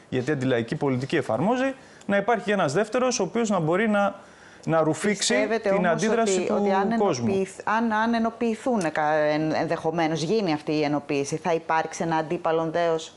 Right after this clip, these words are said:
Speaker 2: στην,
Speaker 1: Ναι,
Speaker 2: ε, κυβέρνηση;
Speaker 1: αυτό θέλω να πω, ότι, ε, αυτή η συζήτηση δεν αφορά το λαό τελικά.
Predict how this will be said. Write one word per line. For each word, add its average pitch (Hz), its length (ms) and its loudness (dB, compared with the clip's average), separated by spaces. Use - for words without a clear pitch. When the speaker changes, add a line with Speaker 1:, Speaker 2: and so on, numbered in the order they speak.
Speaker 2:
στην, - 240 -6
Speaker 1:
Ναι, 180 320 0
Speaker 2:
ε, 180 40 -2
κυβέρνηση; 208 460 -2
Speaker 1:
αυτό 214 280 -2
θέλω 190 220 0
να 131 140 0
πω, 123 160 -2
ότι, 143 380 0
ε, - 300 -2
αυτή 196 360 -2
η 214 60 2
συζήτηση 135 640 -2
δεν 262 200 0
αφορά 123 300 -2
το 113 100 -4
λαό 104 240 0
τελικά. 110 500 -4